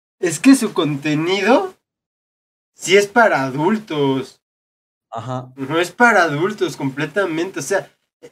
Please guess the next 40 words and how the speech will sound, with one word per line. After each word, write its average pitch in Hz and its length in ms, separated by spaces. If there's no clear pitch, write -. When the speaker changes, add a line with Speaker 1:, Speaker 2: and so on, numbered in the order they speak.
Speaker 1:
a 269 240
ella, 269 680
ella 247 600
le 320 220
pagan 269 560
y 185 140
te 208 220
hace 240 320
un 233 240
bote, 233 640
literal, 214 800
o 214 60
sea, 226 140
Speaker 2:
Ajá. 190 80
Speaker 1:
se 220 100
pone 247 240
en 285 80
la 202 160
cámara 240 320
y 196 80
está 208 240
bo-, 220 200
y 180 80
está 214 180
boteando 226 460
del, 143 380
el 135 140
trasero 208 580
enfrente 202 400
de 196 80
la 139 200
cámara. 160 760
Eso 226 200
es - 340
Speaker 2:
Sí, - 100
de - 40
Speaker 1:
contenido 196 560
Speaker 2:
hecho - 100
Speaker 1:
para 156 300
adultos. 214 800